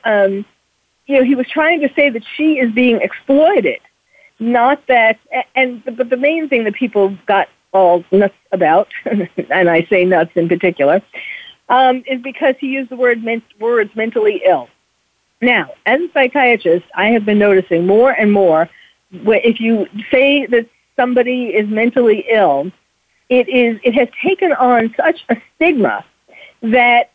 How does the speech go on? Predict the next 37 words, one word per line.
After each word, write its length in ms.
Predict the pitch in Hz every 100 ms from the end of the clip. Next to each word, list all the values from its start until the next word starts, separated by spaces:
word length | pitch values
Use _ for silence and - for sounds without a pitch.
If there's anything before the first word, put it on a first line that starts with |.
| 269
i-, 200 | 247 247
it 160 | 269 254
is, 180 | 254 226
people 320 | 339 330 311
think 320 | - 285 285
right 200 | 233 240
away 400 | 262 233 226 233 190
about 320 | 196 208 196
Cuckoo's 400 | - 392 311 190 190
Nest, 260 | 180 127 - -
the 60 |
movie, 460 | 262 370 220 165 - _ - _ 214
and 320 | 214 208 220
they 100 | 214
think 260 | 277 277
you're 120 | 254 214
calling 420 | - 247 254 240
this 140 | 233 -
person 440 | 240 226 220 226
someone 460 | 233 226 233 233 233
as 320 | - 208 208 208 _ - _
mentally 640 | 214 247 262 240 208 226 -
ill, 460 | 254 214 185 214 226 _
so 180 | 233 196
to 60 | 196
speak, 340 | 240 302 - -
as 220 | 220 208
the 80 | 220
people 520 | 214 233 220 240 240
in 280 | - 214 202
the 300 | 196 196 - _
psychiatric 540 | 214 208 185 190 202
hospital, 640 | - 190 180 - 175 220 269 _ _ _ _
um, 280 | 233 226 233
in 180 | 262 277
Cuckoo's 420 | 440 - 233 180
Nest. 220 | 180 123